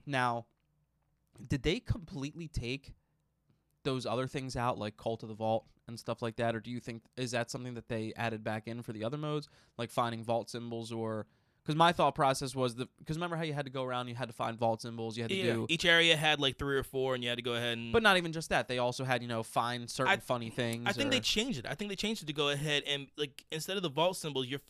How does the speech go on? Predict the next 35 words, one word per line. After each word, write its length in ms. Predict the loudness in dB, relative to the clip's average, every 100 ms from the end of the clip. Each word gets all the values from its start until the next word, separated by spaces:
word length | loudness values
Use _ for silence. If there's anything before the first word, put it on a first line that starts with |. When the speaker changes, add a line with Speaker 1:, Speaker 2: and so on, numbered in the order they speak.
| -4
Speaker 2:
I 40 | -4
mean, 100 | -2
you're 100 | -2
finding 300 | 0 0 0
the, 300 | 0 0 -4 _
you 120 | -8
know, 60 | -8
the 60 |
Tywin, 460 | -4 -2 0 -4 -10 -20 _ -16
you 100 | -12
know 40 | -12
what 40 |
I 40 |
mean, 60 | -14
things. 380 | -16 -18 -16 -14
Speaker 1:
The 60 | -10
Typhon 360 | -8 -8 -10
logs, 360 | -8 -8 -10 -10
yeah. 380 | -8 -4 -4 -4
I, 100 | -6
Speaker 2:
Yeah. 180 | -8 -10 -14
Speaker 1:
yeah. 300 | -8 -4 -4 -6 _ _ -6
I 120 | -4
guess 180 | -2 0
they 100 | -2
replaced 360 | -2 -2 -2 -2
that 60 |
with 100 | -6
the 40 | -6
crew 200 | -8 -2
challenges, 440 | -2 -2 -4 -4
I 100 | -4
guess, 280 | -4 -6 -6
Speaker 2:
I, 60 | -4
Speaker 1:
yeah. 160 | -4